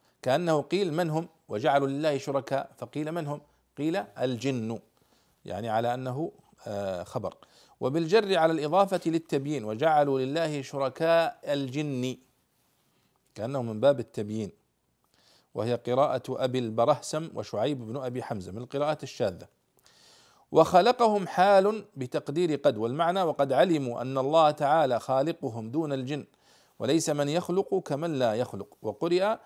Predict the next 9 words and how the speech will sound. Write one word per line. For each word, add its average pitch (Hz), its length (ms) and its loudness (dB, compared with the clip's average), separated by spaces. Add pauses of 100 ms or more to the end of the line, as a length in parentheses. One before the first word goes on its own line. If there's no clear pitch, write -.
(240)
"وخلقهم"، 127 640 2 (680)
عطفا 127 400 0
على 113 120 -2
الجن، 127 360 -6
أي 143 140 0
وما 139 340 2
يخلقونه 135 720 -4
من 143 120 -6
الأصنام، 107 400 -8